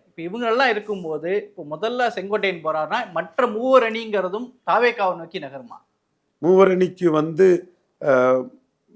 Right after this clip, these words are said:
Speaker 2: என் டி ஏல எடப்பாடியை தவிர இன்னொருத்தர், அஹ், சி எம்னு சொல்லி அவங்க அரசியல் நடத்தலாம்.
Speaker 1: ம்.
Speaker 2: உடனே தாவேக்கால போய்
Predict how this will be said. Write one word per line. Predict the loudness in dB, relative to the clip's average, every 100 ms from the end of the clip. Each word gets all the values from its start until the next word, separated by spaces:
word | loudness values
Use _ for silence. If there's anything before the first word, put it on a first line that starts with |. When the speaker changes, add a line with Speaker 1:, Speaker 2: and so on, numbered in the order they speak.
| -6 -6 -2
Speaker 2:
என் | 0 2
டி | 6
ஏல | 6 8 8 6 6 -2 _ _ -18 0
எடப்பாடியை | 4 6 6 4 4
தவிர | 4 4 4
இன்னொருத்தர், | 2 0 0 2 0 -2 _ _ -4
அஹ், | -4
சி | 0 2
எம்னு | 2 2 -2 -2 -4 -6 _ _ _
சொல்லி | 0 4 6
அவங்க | 6 6 2
அரசியல் | 2 -2 -2
நடத்தலாம். | -6 -10 -16 -18 _ _ _ _ -20
Speaker 1:
ம். | -20 -18 -20 _ _ _
Speaker 2:
உடனே | 2 4
தாவேக்கால | 6 6 6 4 4 4
போய் | 2 0